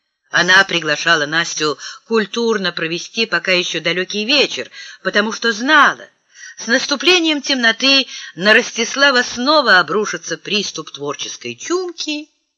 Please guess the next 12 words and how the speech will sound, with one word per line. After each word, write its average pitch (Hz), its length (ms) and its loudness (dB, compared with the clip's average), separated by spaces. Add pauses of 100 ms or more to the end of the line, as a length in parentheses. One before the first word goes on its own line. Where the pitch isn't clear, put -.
(200)
а 247 160 0
Улугбек 285 680 0 (600)
уйдет 349 420 6
в - 120 -10
комнату 330 520 2
этого 254 400 2
самого 214 560 4 (320)
Тура 208 280 6
Мирзы 214 600 4 (200)
вести 269 680 0 (260)
мужские 170 760 -6
разговоры. - 600 -16